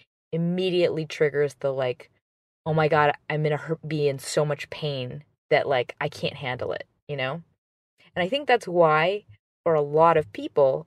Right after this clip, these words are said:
it's more attractive to be with someone that you don't like that much, who's distant from you,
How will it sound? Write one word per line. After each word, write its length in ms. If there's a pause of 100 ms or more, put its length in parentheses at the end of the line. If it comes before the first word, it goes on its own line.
it's 220
more 240
attractive 760
to 100
be 220
with 160
someone 320
that 100
you 80
don't 320
like 240
that 160
much, 440 (340)
who's 360 (140)
distant 460
from 240
you, 220